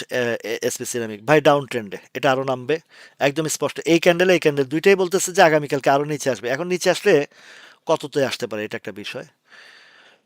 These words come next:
বারো টাকা, আহ, বারো টাকা ষাট পয়সা একটা সাপোর্ট আ-, সত্তর পয়সা একটা সাপোর্ট আছে। এটা এইদিকেও যদি দেখি, হ্যাঁ, বারো টাকা পঞ্চাশ ষাট পয়সা পর্যন্ত আসতে পারে এটা।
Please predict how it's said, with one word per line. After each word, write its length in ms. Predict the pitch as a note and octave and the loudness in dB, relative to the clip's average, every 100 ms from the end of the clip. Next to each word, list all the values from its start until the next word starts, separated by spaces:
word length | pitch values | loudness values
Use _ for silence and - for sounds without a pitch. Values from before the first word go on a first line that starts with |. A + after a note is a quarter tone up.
| _ _ _ _ A#2 - G#3+ A#3 | _ _ _ _ -16 -2 6 8
বারো 220 | F3 E3 | 10 8
টাকা, 200 | E3 E3 | 8 6
আহ, 400 | D#3+ - B2+ D3 | 4 2 0 2
বারো 240 | C#3 D#3 D#3 | 4 4 4
টাকা 200 | E3 D#3+ | 0 -2
ষাট 200 | D3+ - | -2 -4
পয়সা 200 | D#3+ - | -2 0
একটা 180 | D#3+ D3+ | 0 -2
সাপোর্ট 340 | - C#3+ C#3+ | -4 -6 -4
আ-, 80 | C3+ | -8
সত্তর 260 | - C#3 C#3+ | -8 -10 -10
পয়সা 220 | C#3+ D3 | -8 -8
একটা 140 | - | -10
সাপোর্ট 360 | C3+ C3 - C3 | -8 -8 -8 -8
আছে। 300 | A2 - D#3+ _ _ - - _ _ | -8 -8 -14 _ _ -20 -20 _ _
এটা 340 | A#2+ B2 B2+ G#2+ | -10 -4 -4 -4
এইদিকেও 360 | C3 B2+ C#3 C#3 | -6 -6 -6 -8
যদি 220 | C3+ C3+ | -10 -8
দেখি, 380 | C3 - C#3+ - | -6 -6 -10 -12
হ্যাঁ, 320 | A#2 B2+ F#2+ | -8 -6 -6
বারো 240 | A2 D3 D3 | -4 -2 0
টাকা 340 | D#3 D#3 D3+ | 0 2 2
পঞ্চাশ 300 | D3 D3 C#3+ - | 0 -4 -6 -6
ষাট 120 | C3 | -6
পয়সা 160 | C3+ C#3+ | -10 -10
পর্যন্ত 300 | B2+ C3 C3 | -12 -10 -6
আসতে 260 | A#2+ - | -6 -8
পারে 180 | A2+ G2+ | -10 -10
এটা। 160 | F#2+ | -10